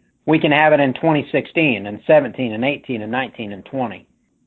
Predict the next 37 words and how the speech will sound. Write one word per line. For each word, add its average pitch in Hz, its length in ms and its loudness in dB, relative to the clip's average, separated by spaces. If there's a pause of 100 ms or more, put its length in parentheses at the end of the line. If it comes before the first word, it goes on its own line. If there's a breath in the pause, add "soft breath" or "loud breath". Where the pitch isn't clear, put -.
We 160 160 4
just 302 220 2
gotta 175 200 6
get 175 220 0
people 175 240 2
to 165 160 2
show 185 200 6
up, 226 400 4
which 139 240 -4
is 135 120 0
another, 147 460 4
which 135 220 -2
is 123 140 -4
another 143 420 2
term 131 320 0
that 110 140 -6
Jay 123 200 0
likes 113 300 2
to 110 80 -10
use. 104 380 -8
You 123 100 -8
know, 117 200 0
it's, 120 180 -4 (120)
it's, 113 240 -8 (160)
it's 127 180 -8
about 147 340 2 (100)
showing 143 280 2
up. 104 300 -6 (380)
And 123 280 2
it 127 80 -8
really, 160 540 4 (220)
it 123 180 -4
can't 165 340 -2
matter 143 380 4
if 120 160 -2
it's 120 200 -2 (580)
Savannah 143 400 2